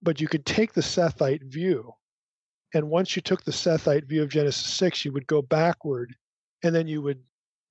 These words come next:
quite literally demonize the Cainite line. And you would insert the Sethite and Cainite, Cainite dichotomy into Genesis six. So again, this is part of the Sethite thinking,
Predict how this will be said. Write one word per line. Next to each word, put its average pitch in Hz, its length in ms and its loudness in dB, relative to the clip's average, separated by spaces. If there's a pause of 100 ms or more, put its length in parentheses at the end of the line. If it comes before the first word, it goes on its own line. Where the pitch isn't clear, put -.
quite 143 240 2
literally 127 560 -2 (220)
demonize 127 880 -2 (240)
the - 80 0
Cainite 156 640 0
line. 131 560 -2 (760)
And 156 100 0
you 156 100 4
would 156 100 4
insert 180 440 0
the - 80 -6
Sethite 151 600 0
and 135 120 -20
Cainite, 147 520 -2 (300)
Cainite 151 640 2 (240)
dichotomy 143 800 0
into 160 280 -2
Genesis 143 480 0
six. 165 340 0
So 135 80 -8
again, 135 160 -2
this 139 180 -2
is - 60 -4
part 160 280 0
of 151 60 0
the 135 60 -2
Sethite 131 540 0
thinking, 160 420 -6